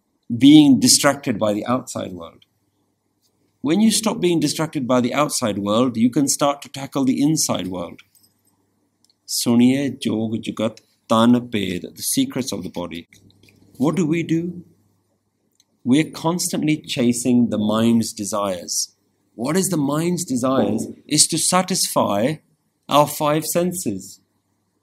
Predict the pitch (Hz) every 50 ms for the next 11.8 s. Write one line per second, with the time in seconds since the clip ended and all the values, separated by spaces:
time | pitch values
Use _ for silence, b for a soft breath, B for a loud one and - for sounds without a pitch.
0 | _ _ _ _ _ _ _ _ _ _ _ _ - 113 113 123 123 127 131 139
1 | 143 147 147 143 - - 143 127 123 123 123 123 - - - - _ _ _ _
2 | _ _ _ _ _ _ _ _ _ _ _ _ _ _ - 107 107 127 131 135
3 | 135 131 - 127 123 117 117 123 120 120 120 - - 113 104 - - - 139 135
4 | 139 - - - - - - - - _ _ _ _ _ _ _ - 104 107 113
5 | 120 123 127 123 - - - 139 127 123 123 127 127 127 123 120 123 113 113 117
6 | 127 120 - - - 127 117 120 123 120 - - - 113 120 127 123 120 - -
7 | - - 127 127 127 127 117 117 117 - - 117 117 113 - - - _ _ _
8 | _ _ _ _ _ _ _ _ _ _ _ _ _ _ _ _ _ - - -
9 | - 180 185 156 156 143 143 143 147 147 139 135 - - 147 139 - 135 117 113
10 | 110 - 135 135 117 101 98 - _ _ _ _ - - - - 156 151 160 156
11 | 123 110 147 160 185 190 151 127 113 120 151 185 185 - -